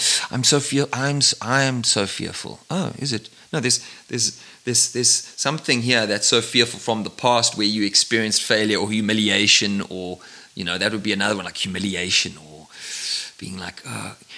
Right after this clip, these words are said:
when I separate from that and just, and I can watch, oh, there's a,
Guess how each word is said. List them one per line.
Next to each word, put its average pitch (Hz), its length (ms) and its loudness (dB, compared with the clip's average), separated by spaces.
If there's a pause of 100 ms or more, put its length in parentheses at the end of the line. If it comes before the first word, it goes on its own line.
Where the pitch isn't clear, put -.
(200)
when 131 140 -2
I 131 100 2
separate 175 680 2
from 92 260 -8
that 71 280 -12
and 107 160 -6
just, 123 240 -2
and 117 120 -4
I 101 40 -4
can 104 200 -8
watch, 127 320 -4
oh, 170 120 -6
there's 143 200 -10
a, - 20 -12